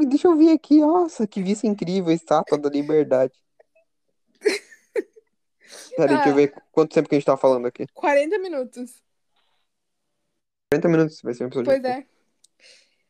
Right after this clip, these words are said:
Speaker 2: Ah, e sobre mais uma coisa, que assim, eu não penso em ir pra China, não é uma vontade que eu tenho.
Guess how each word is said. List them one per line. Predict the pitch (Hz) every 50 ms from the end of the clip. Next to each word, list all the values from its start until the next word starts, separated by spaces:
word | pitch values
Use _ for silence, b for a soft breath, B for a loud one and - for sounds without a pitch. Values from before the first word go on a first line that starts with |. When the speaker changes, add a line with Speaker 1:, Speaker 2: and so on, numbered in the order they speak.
| _ _ _ _
Speaker 2:
Ah, | 359 320 277 254 208 -
e | 294 302 320
sobre | - - 320 247 285 277 247 -
mais | 285 285 277 269 302
uma | 285 269
coisa, | 262 277 269 277 294 349 262 - - _ _ _ _ _ _ - _ _ _ _
que | - 339
assim, | 262 254 - 269
eu | 254 254 254
não | 269 277 294
penso | 277 349 320 359 - 403
em | 370 330
ir | 330
pra | - 339 349 359
China, | - - - 349 285 233 226 220 208
não | 208 214
é | 247
uma | 277 294 302
vontade | 277 277 277 294 294 262 262 247 -
que | -
eu | 277 269
tenho. | 285 247 220 202 202